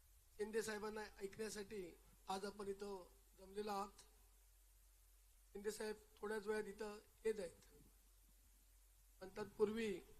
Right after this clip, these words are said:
मला बोलण्याची संधी दिल्याबद्दल मी सर्वांचा आभारी आहे. गेले अनेक दिवस जिल्हा परिषदा जिंकून येण्यासाठी आम्ही सर्वच कार्यकर्ते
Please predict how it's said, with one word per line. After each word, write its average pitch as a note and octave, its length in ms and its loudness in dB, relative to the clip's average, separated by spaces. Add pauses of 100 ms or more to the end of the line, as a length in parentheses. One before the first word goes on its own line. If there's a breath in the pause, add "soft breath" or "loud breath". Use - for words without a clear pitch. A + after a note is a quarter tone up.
(480)
मला G3 140 10
बोलण्याची G3 460 10
संधी G3 260 4
दिल्याबद्दल F#3+ 600 10 (1080)
मी F3+ 60 4
सर्वांचा F#3+ 480 8
आभारी G3 320 12
आहे. G#3 100 10 (2500)
गेले A#3 140 12
अनेक A#3 320 12
दिवस A3+ 380 8 (1300)
जिल्हा G#3+ 180 12
परिषदा A3 460 8
जिंकून G3+ 360 12
येण्यासाठी G#3+ 520 10 (300)
आम्ही G#3 160 -2
सर्वच B3+ 360 4
कार्यकर्ते G#3 640 8